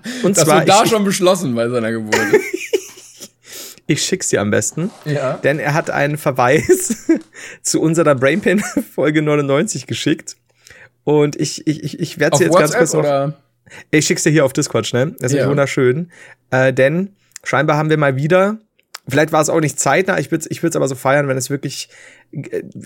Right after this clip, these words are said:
Speaker 1: auch zeitnah wieder erschienen ist, weil wir sind einfach am Puls der Zeit. Da kannst du halt sagen, was du willst, nämlich das hier. Hat er uns geschickt, eine Sekunde.
Speaker 2: Mhm.
Speaker 1: Jetzt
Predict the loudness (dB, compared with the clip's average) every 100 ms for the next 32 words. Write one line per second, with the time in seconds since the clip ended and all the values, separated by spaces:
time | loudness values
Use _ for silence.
0 | -8 -8 -2 -2 0 0 0 0 0 -2
1 | -4 0 0 0 -4 -12 -14 -20 -20 -4
2 | 0 0 -2 -2 -2 0 -2 -2 -6 -10
3 | -10 -6 -2 -2 -2 -4 -2 -2 -2 -4
4 | -8 -4 -2 -2 -2 -4 -4 -4 -4 -2
5 | -4 0 0 0 0 0 -2 -6 -20 -20
6 | -20 -20 -20 _ _ -4 -4 -4 -6 -4
7 | -4 -4 -4 -4 -4 -4 -4 -4 -6 -8
8 | -12 -12 -12 -10 -8 -8 -8 -8 -10 -12
9 | -12 -12